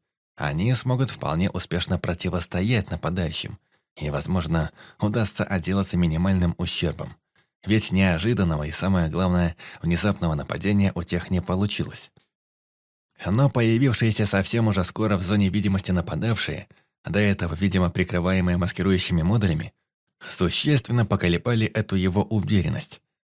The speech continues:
Все они оказались упакованы в серьёзные защитные комплекты брони. Но главное — Комплекты явно были оснащены дополнительными усиленными защитными модулями.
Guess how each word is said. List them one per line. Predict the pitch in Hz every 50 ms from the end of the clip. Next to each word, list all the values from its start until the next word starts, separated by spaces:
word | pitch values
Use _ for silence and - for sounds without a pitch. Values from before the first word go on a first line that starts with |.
| _ _ _ _ _ _
Все | - - - 135 151 139
они | - 127 123 135 143
оказались | - - 110 - 95 95 92 123 123 120 113 -
упакованы | - 98 92 87 - - 113 113 107 107 101
в | -
серьёзные | - 82 78 87 92 107 113 104 95 101 98 95 90
защитные | 85 85 - - - 98 - - 104 95 -
комплекты | - 87 80 - 92 95 92 - - - 90
брони. | - 90 98 92 87 78 78 - - _ _ _ _ _ _ _ -
Но | 76 78 76 71
главное — | 69 85 104 110 95 78 71 67 67 - - _ _ _ _ _ _ _
Комплекты | - 82 78 76 76 87 110 123 107 - - 92
явно | 87 98 117 113 113 110 107
были | 98 110 107
оснащены | 101 - 101 - - 92 - - 95 104 110 98
дополнительными | - 87 - 78 78 82 95 104 - - 196 101 101 98 95 -
усиленными | 90 - - - 92 101 98 101 98 95
защитными | 87 87 - - - - - 104 101 104 104
модулями. | 107 113 113 107 82 80 - - - - - -